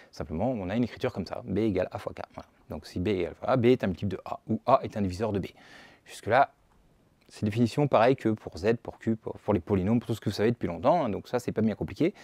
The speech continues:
Mais là où c'est chouette, c'est que ça se reformule en termes d'idéal.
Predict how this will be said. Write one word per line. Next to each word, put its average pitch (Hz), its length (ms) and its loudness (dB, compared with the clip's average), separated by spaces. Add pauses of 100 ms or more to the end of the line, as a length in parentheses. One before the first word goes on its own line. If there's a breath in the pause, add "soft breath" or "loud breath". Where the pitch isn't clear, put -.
(320 loud breath)
Mais 127 100 8
là 160 80 10
où 147 60 6
c'est - 100 -2
chouette, 185 280 4
c'est 202 140 4
que 180 60 2
ça 156 140 2
se - 40 -8
reformule 127 400 2
en 131 80 2
termes 170 280 2 (1120 soft breath)
d'idéal. 143 500 6